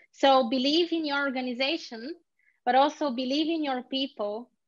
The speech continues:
and believe in yourself. I would be happy to connect further with you on these topics.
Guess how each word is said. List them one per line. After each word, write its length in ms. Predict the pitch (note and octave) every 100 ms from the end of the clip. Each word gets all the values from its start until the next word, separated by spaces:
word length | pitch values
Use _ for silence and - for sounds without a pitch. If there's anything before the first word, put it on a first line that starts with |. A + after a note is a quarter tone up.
| -
and 280 | A3 A3+ A#3 _ A3
believe 340 | A3+ A3+ A#3 A3
in 120 | G#3+
yourself. 600 | G#3 G3+ - G#3 G#3 G#3 - _ _ _ _
I 120 | -
would 160 | A#3+ A#3+
be 100 | B3
happy 360 | A#3 A#3+ B3 A#3+
to 120 | A3+
connect 400 | - A3+ A3 -
further 380 | - G#3+ G#3 G#3+
with 200 | G#3 G#3+
you 320 | G3+ G3 G3 - _ _
on 180 | F#3+ G3
these 180 | G3 -
topics. 460 | G#3 G3+ F3+ -